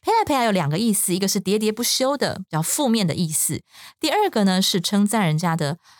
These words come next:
呃，这个外语的口说能力非常流畅。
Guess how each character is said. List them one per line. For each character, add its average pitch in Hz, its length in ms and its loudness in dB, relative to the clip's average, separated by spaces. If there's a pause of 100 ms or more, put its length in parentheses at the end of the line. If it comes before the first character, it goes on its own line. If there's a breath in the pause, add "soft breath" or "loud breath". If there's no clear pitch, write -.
(220 soft breath)
呃， 151 260 -4
这 165 100 -14
个 - 160 -8 (120)
外 320 220 0
语 185 140 2
的 151 80 -2
口 147 340 -2
说 330 300 0
能 202 240 0
力 185 100 0
非 196 140 -2
常 151 220 0
流 131 180 -2
畅。 208 380 -4